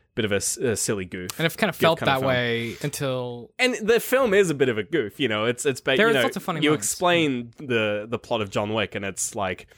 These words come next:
Speaker 1: a guy, it's like someone kills John Wick's dog, and he just goes on a murderous rampage.
Speaker 2: Yeah.
Speaker 1: And, like, that's the film.
Speaker 2: Yeah.
Speaker 1: And this, and even this film is, it's, you know,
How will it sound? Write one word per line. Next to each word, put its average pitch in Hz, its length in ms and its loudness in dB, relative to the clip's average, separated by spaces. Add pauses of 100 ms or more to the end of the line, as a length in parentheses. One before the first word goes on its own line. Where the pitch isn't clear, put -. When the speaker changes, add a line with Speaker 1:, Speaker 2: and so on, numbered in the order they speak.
(340)
Speaker 1:
a 113 80 0
guy, 113 360 4
it's 113 380 0
like 104 220 0
someone 123 360 2
kills 117 480 2 (340)
John 113 240 2
Wick's 113 240 -2
dog, 101 380 2 (280)
and 107 140 -2
he 107 40 -2
just 104 200 0
goes 113 180 6
on 110 140 2
a 104 80 2
murderous 104 520 4
rampage. 92 540 -4
Speaker 2:
Yeah. 127 120 -10 (300)
Speaker 1:
And, 107 100 -4
like, 101 160 -2
that's 117 240 0
the 104 100 -6
film. 95 420 0
Speaker 2:
Yeah. 120 200 -10 (220)
Speaker 1:
And 117 140 0
this, - 240 0
and 135 240 0
even 160 240 2
this 160 180 2
film 107 280 0
is, 98 300 -4 (760)
it's, - 320 -4
you 131 100 -2
know, 95 200 -4